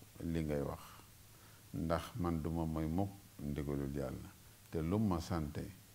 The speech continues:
su neexee, maa nga ca, su naqaree, maa nga ca, su guddee, maa nga ca,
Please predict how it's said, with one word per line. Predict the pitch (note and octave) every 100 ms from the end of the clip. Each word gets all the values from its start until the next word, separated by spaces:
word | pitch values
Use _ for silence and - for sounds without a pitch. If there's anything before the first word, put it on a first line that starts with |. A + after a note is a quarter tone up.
| -
su | - F#2+
neexee, | E2+ F2 E2+ F2+ D2 D#2+ - - - - -
maa | E2+ E2
nga | E2
ca, | D#2+ G#2+ - - - - - - -
su | - F#2+
naqaree, | F2+ E2+ - F2 E2 D#2+ D#2+ - - -
maa | E2 E2 E2
nga | D#2+
ca, | D#2 F2+ A2+ - - - - - -
su | G#2 E2
guddee, | F#2 E2+ E2+
maa | E2 E2
nga | D#2+ D#2+
ca, | F2